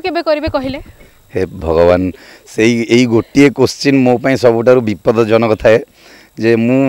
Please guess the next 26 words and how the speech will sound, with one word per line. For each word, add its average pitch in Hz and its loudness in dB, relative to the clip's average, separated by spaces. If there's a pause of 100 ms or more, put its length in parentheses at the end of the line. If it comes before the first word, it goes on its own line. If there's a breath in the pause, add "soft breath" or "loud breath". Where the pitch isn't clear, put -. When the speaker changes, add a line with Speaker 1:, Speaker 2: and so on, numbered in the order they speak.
(140)
Speaker 2:
ଏଇ 113 -6
ଯୋଉ 117 0
ଲଭ୍ 107 2
କଥା 131 -2
କହୁଛନ୍ତି, 123 -4
ଲଭ୍ 113 2
ନଥିଲେ 135 0 (500 soft breath)
ବୋଧହୁଏ 110 0
ଭଲ 110 0
ଗୀତ 104 -4 (120)
ତିଆରି 117 2
ହେଇପାରେନି, 110 0 (400)
ଗୋଟେ 107 -2
ଭଲ 104 0
ପ୍ରୋଜେକ୍ଟ 107 -4
ତିଆରି 113 2
ହେଇପାରେନି। 107 -2 (380 loud breath)
ଆମେ 131 0
ଯେକୌଣସି 131 0
ଗୋଟେ 156 2
କାମ 123 -2
କରୁ, 127 0
ଯେକୌଣସି 123 -6
ଗୋଟେ 139 -4
ପ୍ରୋଜେକ୍ଟଟେ 117 -4
ବନଉ, 104 -2